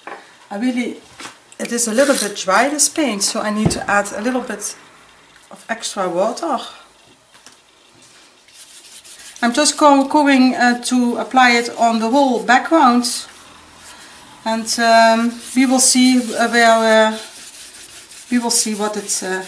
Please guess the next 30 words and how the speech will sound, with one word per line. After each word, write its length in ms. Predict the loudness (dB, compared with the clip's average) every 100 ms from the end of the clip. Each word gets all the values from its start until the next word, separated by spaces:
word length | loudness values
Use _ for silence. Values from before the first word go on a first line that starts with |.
| -6
how 140 | -6
it's 200 | -4 -6
going 260 | -6 -6 -8
to 140 | -8
look. 320 | -8 -8 -8 -4
I 100 | -2
think 220 | 0 -2
it's 120 | -2
going 240 | -6 -6
to 100 | -6
look 340 | -8 -8 -10 -14
okay. 360 | -10 -6 -6 -8 -18 _ _ _ _ -20 -20 -18 -18 -18 -10
I 120 | -8 -4
know 160 | -2
it's 140 | -2 -2
going 300 | 0 0 0
to 80 |
look 240 | -2 -4 -6
okay, 420 | -8 -6 -6 -6
but 240 | -6 -8 -4
then 200 | -2 -2
we 120 | -4
need 180 | -4 -4
to 80 | -4
do 120 | -6
something 420 | -6 -4 -4 -4 -8
with 180 | -8 -6
her 140 | -6
hair 280 | -4 -4 -4
again 400 | -6 -8 -8 -8